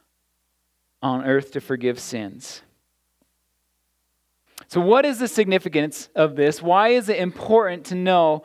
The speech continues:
what this means? Right? The Son of Man. What are we talking about here when Jesus is saying that he is the Son of Man?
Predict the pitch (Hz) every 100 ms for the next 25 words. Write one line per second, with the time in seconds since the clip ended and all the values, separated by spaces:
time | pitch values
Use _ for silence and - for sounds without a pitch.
0 | - - - 175 175 208 185 160 175 175
1 | 147 127 117 - - - _ _ _ _
2 | _ _ - 170 170 165 - - 196 196
3 | 214 202 160 175 165 139 131 156 185 202
4 | - 165 160 160 139 135 147 143 135 156
5 | 156 147 147 135 147 135 - - 151 143
6 | 180 175 160 139 135 - 160 160 165 147
7 | 135 147 143 117 110